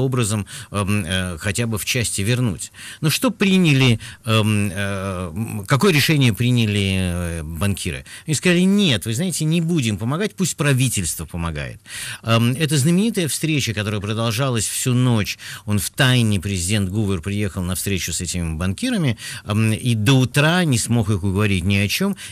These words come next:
и кризис, м, развернулся ещё с большей, эм, э, силой, н-, нежели чем был. Ну, для примера я, я вам расскажу, что на самом деле, с, с чем, м, сталкивались, эм, люди.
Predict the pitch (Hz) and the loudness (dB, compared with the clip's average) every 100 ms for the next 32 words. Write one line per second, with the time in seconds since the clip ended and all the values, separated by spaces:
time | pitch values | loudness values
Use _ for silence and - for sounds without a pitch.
0 | - 175 135 156 175 160 147 - - - | -2 -2 0 0 0 0 -2 -4 -10 -12
1 | 98 107 - 107 110 113 117 139 139 - | -2 0 0 0 2 2 2 2 0 -2
2 | 135 139 170 151 - 180 147 - 110 101 | -4 0 0 0 0 0 0 -2 -4 0
3 | 127 120 - 107 - - - 107 98 95 | 0 0 -2 -4 -6 -12 -2 0 2 0
4 | 80 92 78 - 175 156 127 - 107 104 | -2 -4 -4 -4 -2 0 0 0 0 2
5 | 110 107 117 95 120 117 92 71 - - | 2 2 0 0 0 0 0 -4 -6 0
6 | 190 - 135 156 151 175 170 123 113 120 | 0 2 0 2 0 0 0 -2 -2 -2
7 | 110 117 120 113 107 101 156 151 - - | -4 -4 -2 -4 -6 -6 -6 -4 -4 -2
8 | 151 139 - - 117 117 131 120 117 147 | -2 -2 -8 -4 0 2 2 2 2 2
9 | 123 - - - 98 - - 160 143 110 | 0 -2 -6 -4 -2 -2 0 0 0 0
10 | 107 101 - - - - 135 120 113 107 | -2 -2 -8 -8 -6 0 2 2 0 2
11 | 95 - 87 85 85 85 76 90 113 80 | 0 -2 -2 -2 0 0 -2 0 0 0
12 | 67 | -4